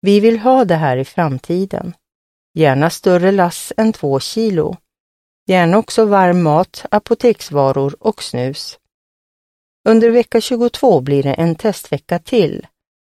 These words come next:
Denna gång under sommarförhållanden och hos Tempo Nordvärmlands Livs i Ambjörby. Pilotprojektet finansieras av Europeiska jordbruksfonden, Region Värmland och Torsby kommun.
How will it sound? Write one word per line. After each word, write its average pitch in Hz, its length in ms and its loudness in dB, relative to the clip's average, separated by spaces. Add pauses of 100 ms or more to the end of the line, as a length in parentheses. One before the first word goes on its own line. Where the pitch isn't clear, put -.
(120)
Denna 160 320 2
gång 196 440 2
under 143 360 0
sommarförhållanden 165 1200 0 (420)
och 233 200 0
hos 233 240 0
Tempo 160 420 0
Nordvärmlands 165 760 0
Livs 208 340 -4
i 170 80 0
Ambjörby. 156 760 -2 (920)
Pilotprojektet 202 920 0
finansieras 143 1000 -2
av 220 260 0
Europeiska 220 680 0
jordbruksfonden, 156 1120 -2 (480)
Region 233 420 2
Värmland 180 600 0
och - 240 -4
Torsby 139 460 -6
kommun. 196 540 -6